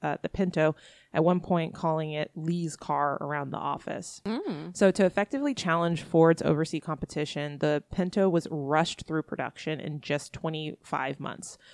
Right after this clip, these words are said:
Speaker 1: where the industry standard for car production from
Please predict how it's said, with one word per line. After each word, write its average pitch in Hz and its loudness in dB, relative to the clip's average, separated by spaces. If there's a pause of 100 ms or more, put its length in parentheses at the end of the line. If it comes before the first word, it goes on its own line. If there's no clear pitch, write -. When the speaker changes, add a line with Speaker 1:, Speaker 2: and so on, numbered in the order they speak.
(120)
Speaker 1:
where - -4
the - -2
industry 175 0
standard 170 -4
for 147 -4
car 165 0
production 151 -4
from 143 -8